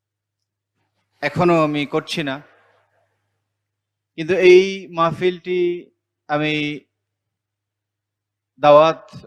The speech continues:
উপেক্ষা করতে পারিনি। বিশেষ করে দাওয়াতটি এসেছে আলহাজ সফি মিজান রহমান সাহেব, আমাদের মহান মুরব্বী, ওনার কাছ থেকে,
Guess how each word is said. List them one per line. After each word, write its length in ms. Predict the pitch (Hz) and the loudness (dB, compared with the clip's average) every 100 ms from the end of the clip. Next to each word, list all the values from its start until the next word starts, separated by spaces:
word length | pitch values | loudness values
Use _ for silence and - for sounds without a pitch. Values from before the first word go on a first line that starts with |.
| - | -20
উপেক্ষা 380 | 139 156 - 151 143 | -12 -12 -8 -4 -4
করতে 240 | 139 120 131 123 | -4 -10 -8 -4
পারিনি। 340 | 127 135 147 151 139 | -2 -2 -6 -12 -14
বিশেষ 220 | 127 139 | -16 -16
করে 240 | - 135 131 127 - _ _ _ _ _ _ _ _ _ _ _ | -14 -12 -12 -14 -18 _ _ _ _ _ _ _ _ _ _ _
দাওয়াতটি 440 | 139 139 151 147 147 143 135 | -2 0 0 -2 -12 -10 -10
এসেছে 380 | 151 139 - 143 135 135 - _ _ _ _ _ _ _ | -12 -12 -8 -8 -6 -10 -14 _ _ _ _ _ _ _
আলহাজ 300 | 135 135 135 - | -6 -4 -4 -6
সফি 200 | - 127 131 | -14 -10 -8
মিজান 240 | 127 131 131 | -4 -4 -2
রহমান 260 | 131 127 117 | -2 -4 -8
সাহেব, 300 | - 127 123 110 120 | -6 -6 -6 -10 -12
আমাদের 300 | 120 120 113 - _ _ _ _ _ _ _ _ _ _ _ _ _ _ _ _ _ _ _ - | -12 -12 -16 -18 _ _ _ _ _ _ _ _ _ _ _ _ _ _ _ _ _ _ _ -12
মহান 260 | 123 123 120 | -8 -6 -4
মুরব্বী, 400 | 120 123 120 139 147 - | -4 -4 -4 -8 -8 -10
ওনার 200 | 123 120 - | -10 -10 -8
কাছ 140 | 127 - - | -10 -10 -18
থেকে, 220 | 143 147 | -20 -20